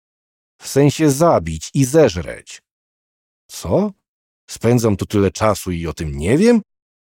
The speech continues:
Zombie wzruszyła ramionami. Przecież przychodzisz tu po to, żeby się ze mną przespać i trochę pogadać. Nic dziwnego, że nie wiesz za dużo o tym, jak tu wszystko działa.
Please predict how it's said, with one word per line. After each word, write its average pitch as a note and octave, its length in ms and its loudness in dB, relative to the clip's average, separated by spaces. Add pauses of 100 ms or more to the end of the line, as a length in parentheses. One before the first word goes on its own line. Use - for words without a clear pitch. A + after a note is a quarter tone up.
(420)
Zombie D3 360 2
wzruszyła B2 420 -2
ramionami. F2 680 -4 (720)
Przecież - 360 -6
przychodzisz D#3 520 0
tu G2+ 140 -2 (100)
po F#2 180 0
to, F2+ 260 -4 (320)
żeby G#2 320 -2
się B2+ 140 -2
ze B2 120 0
mną D3+ 220 4
przespać F#2+ 540 -6
i A2+ 40 -6
trochę B2 240 0
pogadać. C3+ 680 -2 (440)
Nic D#2+ 300 -6
dziwnego, G2+ 520 2
że E2+ 140 -10
nie F2 240 -2
wiesz D2+ 160 -6
za E2 140 -10
dużo E2+ 340 -8
o A2+ 160 2
tym, - 240 -10
jak C2 180 -10
tu F#2+ 100 -6
wszystko - 380 -6
działa. F#2 440 -2